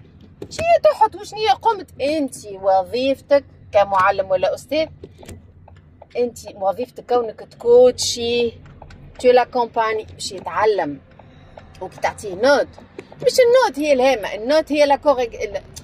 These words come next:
الهام هو الكوريكسيون، الهام هو كونك تعاونه باش يتحسن، فهمت؟ المشكل علاش وليداتنا كارهين القراية، يبداو يستناو في آخر العام باش يقطعوك الأوراق الكل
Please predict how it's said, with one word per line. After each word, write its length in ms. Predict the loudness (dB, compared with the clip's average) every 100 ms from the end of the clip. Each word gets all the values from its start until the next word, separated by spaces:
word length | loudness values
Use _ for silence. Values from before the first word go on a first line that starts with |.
| -18 -14
الهام 360 | -2 0 2 4
هو 140 | 4
الكوريكسيون، 800 | 4 0 -2 -4 -6 -4 -4 -8 -20 -20 -20 -8
الهام 340 | 0 2 2
هو 160 | 2 2
كونك 360 | 2 2 2 -2
تعاونه 840 | -4 0 2 4 6 8 6 4 -4 -20 -16 -4
باش 260 | -4 -4
يتحسن، 1000 | 2 4 2 -2 -4 -4 -4 -4 -2 -4 -10 -8
فهمت؟ 240 | -6 -6 -8 -14 -20 -8
المشكل 480 | 0 4 4 2 0
علاش 300 | 0 0 -6
وليداتنا 500 | -8 0 2 2 0
كارهين 640 | -8 0 2 2 2 -2
القراية، 460 | -2 -6 0 0 0 -6 -20 -20 _ _ -20 -14 -14 -14 -16 -14 -14 -10
يبداو 200 | -2 -2
يستناو 320 | 2 2 2
في 180 | -2 -10
آخر 160 | -8
العام 240 | -4 -4 -4
باش 140 | -8
يقطعوك 480 | -4 -4 -2 -4 -4
الأوراق 340 | 0 2 0 -2
الكل 280 | -8 -8